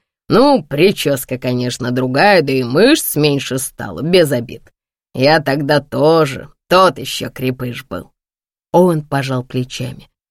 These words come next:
«Как и все мы в юности». «Точная копия», Уэйлон покачал головой. «Может, оно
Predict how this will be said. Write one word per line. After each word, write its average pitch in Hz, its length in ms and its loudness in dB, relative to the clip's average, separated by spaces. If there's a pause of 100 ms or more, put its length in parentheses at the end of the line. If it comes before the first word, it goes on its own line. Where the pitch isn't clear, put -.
(160)
«Как 196 300 2
и 160 100 4
все 156 340 0
мы 127 160 -4 (200)
в 139 80 -6
юности». 147 720 -2 (1000)
«Точная 143 1300 2
копия», - 640 -2 (440)
Уэйлон 233 640 4
покачал 127 520 -4
головой. 123 460 -8 (500)
«Может, 320 580 4
оно 196 200 4